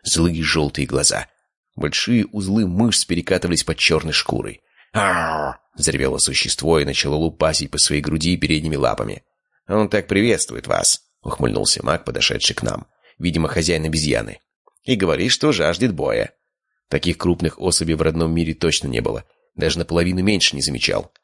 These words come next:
Лишь пару раз сталкивался с мелкими обезьянками на Южном острове Азапии, где буйным цветом разрослись джунгли. Их там было дофига, но угрозы они не представляли,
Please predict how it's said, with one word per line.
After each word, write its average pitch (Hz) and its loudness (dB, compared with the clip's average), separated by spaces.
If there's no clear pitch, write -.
Лишь - -2
пару 76 0
раз 78 2
сталкивался 71 -2
с - 2
мелкими 71 -2
обезьянками 65 -2
на - -4
Южном 95 2
острове 57 -4
Азапии, 76 -2
где 80 2
буйным 80 -2
цветом 80 0
разрослись 73 0
джунгли. 55 -2
Их 80 -4
там 80 0
было 82 2
дофига, 104 2
но 62 -4
угрозы 101 0
они 92 0
не 104 0
представляли, 76 0